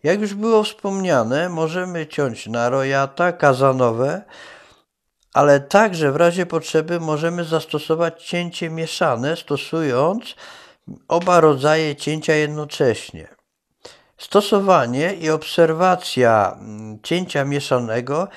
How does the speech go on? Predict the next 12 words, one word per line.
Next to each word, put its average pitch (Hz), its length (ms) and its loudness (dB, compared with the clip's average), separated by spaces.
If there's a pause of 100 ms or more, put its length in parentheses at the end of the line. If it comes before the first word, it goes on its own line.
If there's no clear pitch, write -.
(240)
daje 180 480 4
nam 156 220 -2
możliwość 135 800 -2
rozpoznania, 139 1160 0 (340)
jakie 190 500 0
cięcie, 180 800 -2 (580)
y, 131 60 -4
jest 131 480 0
najlepsze 135 760 0
dla 120 400 0 (380)
naszej 107 540 -2
odmiany. 95 600 -10